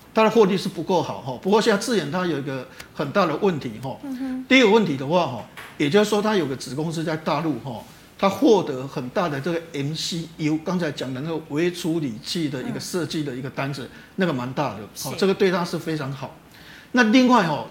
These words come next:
Speaker 1: 智原为什么这段时间会大涨，哦，就是因为它开始设计那种五G基地台。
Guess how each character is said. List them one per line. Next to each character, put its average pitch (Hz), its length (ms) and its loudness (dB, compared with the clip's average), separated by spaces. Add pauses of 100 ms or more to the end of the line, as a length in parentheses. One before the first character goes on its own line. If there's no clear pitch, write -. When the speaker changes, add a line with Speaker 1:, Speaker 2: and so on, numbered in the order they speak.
Speaker 1:
智 247 320 2
原 139 280 -2 (120)
为 220 120 8
什 170 140 2
么 139 160 -6 (100)
这 196 140 4
段 180 160 2
时 151 140 -6
间 160 100 0
会 165 140 -4
大 160 200 -2
涨， 104 240 -10
哦， 120 160 -10 (360)
就 220 120 6
是 220 220 4
因 202 140 4
为 185 280 2
它 190 140 -4
开 - 180 2
始 170 140 -2
设 185 240 0
计 180 140 -2
那 170 80 -4
种 160 160 -6
五 135 180 -2
G 185 220 -2
基 185 160 -4
地 170 160 0
台。 - 180 -12